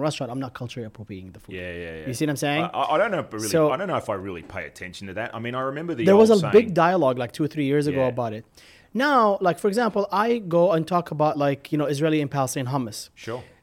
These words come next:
Speaker 1: At the reality of it, like, do I give a shit if Israelis make better hummus? No, I don't. They can make better hummus. It's totally cool.
Speaker 2: Yeah.
Speaker 1: Like, you know, Syrian, Egyptian, and Lebanese and Palestinian Jews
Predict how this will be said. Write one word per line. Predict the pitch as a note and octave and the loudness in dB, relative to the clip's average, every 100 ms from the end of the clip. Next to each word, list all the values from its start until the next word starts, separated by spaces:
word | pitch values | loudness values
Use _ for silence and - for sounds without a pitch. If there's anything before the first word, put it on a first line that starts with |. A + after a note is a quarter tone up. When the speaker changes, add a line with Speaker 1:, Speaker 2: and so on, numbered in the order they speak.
| _ | _
Speaker 1:
At | F#3 | -4
the | G#3 - | -4 -4
reality | G#3+ B3+ F#4 E4+ A#3+ F#3 | 0 2 4 4 4 4
of | D#3+ | 2
it, | D3 - | 0 -2
like, | C#3 B2 | -4 -4
do | F#3 | -6
I | F#3 | -4
give | A#3+ C4+ | -6 -6
a | A#3+ | -6
shit | - D#3+ F#3 - | -4 -4 -4 -6
if | - E3+ | -8 -4
Israelis | E3+ F#3 F3 | -2 0 0
make | E3+ F3 D3 E3 | 0 -2 -2 0
better | E3 - | 0 -2
hummus? | F#3 G#3 - _ - | -6 -6 -8 _ -6
No, | A3 | -2
I | G#3+ | 0
don't. | F3+ A3+ G3+ - _ | 0 0 0 -6 _
They | E3 | -4
can | F3+ F#3+ | 0 0
make | F#3+ G#3+ | 0 0
better | F#3+ D3+ - | -2 -2 -2
hummus. | D3+ C3+ - | -4 -6 -8
It's | E3+ - - - | -12 -12 -20 -4
totally | G3 F3+ | -2 -2
cool. | D#3 A3 F3+ A#2 - | 0 0 0 -2 -6
Speaker 2:
Yeah. | G2+ | -6
Speaker 1:
Like, | D3+ - | -6 -4
you | E3 | -2
know, | D#3+ | -2
Syrian, | C3 - F3+ F3+ F3 | -4 -4 -2 -2 -2
Egyptian, | D3 D#3+ - E3+ E3 E3 | -4 -6 -4 -2 -2 -4
and | D3+ D3+ D3 C#3 | -4 -2 -2 -2
Lebanese | C#3 C#3 D3 D#3+ C#3+ | -2 -2 0 0 -2
and | C#3+ | -6
Palestinian | C3 D3+ D3 - D#3 D3+ | -6 -4 -4 -4 -2 -2
Jews | C3 F3 D3+ | 0 2 2